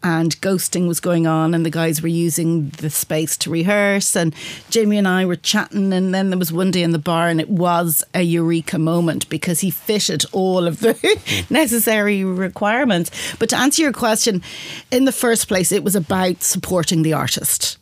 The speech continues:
uh, supporting the creator, giving space, giving, um, a fee, uh, providing this person with time to simply just stop and, and think about what it was they wanted to create, and then perhaps create it.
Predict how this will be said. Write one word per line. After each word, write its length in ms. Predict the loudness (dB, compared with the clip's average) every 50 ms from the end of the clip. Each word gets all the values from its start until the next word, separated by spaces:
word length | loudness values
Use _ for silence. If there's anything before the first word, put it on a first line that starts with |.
| _ -8 -6
uh, 60 | -6 -6 -6 -6 -4
supporting 640 | -6 -4 -2 0 0 0 2 0 0 0 0 0
the 100 | -2 -4
creator, 640 | -4 -4 -4 -2 -2 0 0 0 0 -2 -2 -4 -4 -6 -6 -6 -6 -2 0
giving 260 | 0 0 2 0 0
space, 580 | 0 -2 -2 0 0 0 2 0 0 -2 -4 -4
giving, 460 | -4 -2 -2 0 0 0 0 -2 -2 -4 -4
um, 600 | -2 0 0 2 2 2 0 -2 -4 -8 -12 -10 -10 -10 -10 -10 -8 -6 -4
a 60 | -4
fee, 640 | -4 -2 0 0 2 2 2 2 2 2 0 0 -2 -6 -10 -12 -14 -14 -8 -4
uh, 280 | -2 0 0 0 0 -2 -4 -8 -12 _
providing 680 | -4 -4 -2 0 0 2 2 2 2 2 2 2 2 2 0 0 -2
this 340 | -4 0 2 2 2 2 0
person 460 | -2 -2 -2 -2 0 0 0 0 0
with 180 | 0 0 -2 -4
time 280 | -2 0 2 2 2
to 120 | 2 0 0
simply 440 | 0 2 2 2 2 2 0 0 2
just 340 | 2 2 0 0 0 0
stop 460 | 0 -2 0 0 -2 -2 -2 -4 -6 -8 -6 -4
and, 500 | 0 0 2 2 2 2 0 0 -2 -4 -6 -4 -2
and 240 | 0 0 0 0 0
think 260 | 0 -2 -2 0 -2
about 300 | -2 -2 -2 -2 -2 -2
what 280 | 0 0 0 0 0
it 80 | -2 -2
was 320 | -2 -2 0 0 -2 -2
they 120 | -4 -4 -4
wanted 280 | -2 -2 -2 -2 -4 -4
to 200 | -6 -6 -6 -8
create, 380 | -6 -6 -4 -4 -4 -4 -8 -10 -12 -18 -20 -10 -4 0
and 160 | 0 2 2
then 160 | 2 2 0
perhaps 580 | 0 -2 -2 -2 -2 -4 -4 -6 -6 -6 -6 -6
create 460 | -6 -6 -6 -4 -4 -4 -6 -6 -8
it. 200 | -8 -10 -12